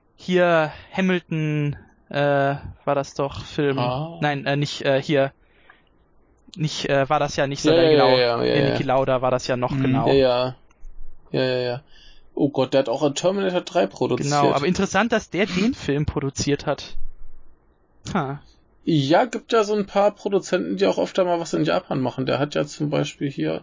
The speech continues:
Speaker 2: auch noch ein paar mehr gemacht, ne? In Japan.
Speaker 1: Ja, genau, hier auch noch die anderen von
Speaker 2: Wenn ich das hier richtig sehe, also
Speaker 1: Itami, zwei andere.
Speaker 2: Ja, ja, ja.
Speaker 1: Faszinierend.
Speaker 2: Nö,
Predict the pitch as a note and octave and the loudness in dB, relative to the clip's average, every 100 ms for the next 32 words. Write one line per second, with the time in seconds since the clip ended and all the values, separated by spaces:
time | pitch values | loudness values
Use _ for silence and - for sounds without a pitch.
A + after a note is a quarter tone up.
0 | - B2 D3 E3 D#3+ D#3 F3 F3 G3+ G3+ | -6 -6 -4 -6 -6 -4 -2 0 0 -2
1 | B2+ A#2 - - C#3+ - - _ - _ | -4 -6 -8 -8 -8 -8 -20 _ -20 _
2 | _ - C3 B2 A3+ A3 A3+ G3 D#3+ E3 | _ -6 -2 2 2 2 2 2 0 -4
3 | F3+ - F#3+ G3 F3+ D3 D3 - D#3 D3 | -4 -6 -2 0 2 0 -2 -4 -2 0
4 | C3+ C#3+ C3+ - C3 C3 C3+ - C3 B2+ | 0 0 -2 -2 0 0 -2 -2 0 0
5 | - B2 A#2+ B2 D3 C#3 C#3 C3+ - C3+ | -2 -2 0 0 0 0 -4 -6 -4 -2
6 | B2+ C#3+ C#3 C#3 C#3+ - - _ _ _ | -2 -2 -4 -4 -6 -8 -18 _ _ _
7 | _ _ - D3 F#3+ A3 C#3+ C3 D#3 D#3+ | _ _ 0 4 4 4 2 2 0 -2
8 | C#3+ C#3 - - G3+ - A#3 A3+ C3+ B2 | -2 -4 -6 -4 2 4 6 4 0 0
9 | B2+ | 2